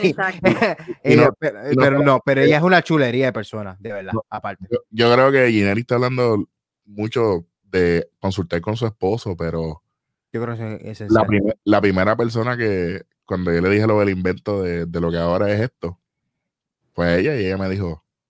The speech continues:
Speaker 3: "¿Qué es lo que hay que hacer?".
Speaker 2: Yo creo que Tamara es la, e-, es verdaderamente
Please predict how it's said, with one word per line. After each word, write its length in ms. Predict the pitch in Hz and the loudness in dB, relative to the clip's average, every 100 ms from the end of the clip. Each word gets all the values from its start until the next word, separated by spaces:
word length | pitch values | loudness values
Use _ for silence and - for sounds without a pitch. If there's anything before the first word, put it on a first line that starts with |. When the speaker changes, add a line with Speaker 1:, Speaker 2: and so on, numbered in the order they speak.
| _ _ - | _ _ -4
Speaker 3:
"¿Qué 80 | |
es 40 | 101 | 0
lo 60 | |
que 80 | 104 | 2
hay 40 | 98 | 0
que 60 | |
hacer?". 240 | 85 143 - _ _ _ _ _ _ | -2 -6 -14 _ _ _ _ _ _
Speaker 2:
Yo 160 | 143 151 | -2 0
creo 160 | 175 | 0
que 160 | 175 151 | 2 0
Tamara 340 | 139 135 147 | 0 2 2
es 60 | 160 | 2
la, 140 | 147 - | 0 -2
e-, 200 | 147 - | -6 -6
es 360 | 135 147 - _ _ _ _ _ _ - | -4 -4 -6 _ _ _ _ _ _ -12
verdaderamente 800 | 127 127 131 143 175 117 98 | -6 -4 -2 -2 -4 -6 -14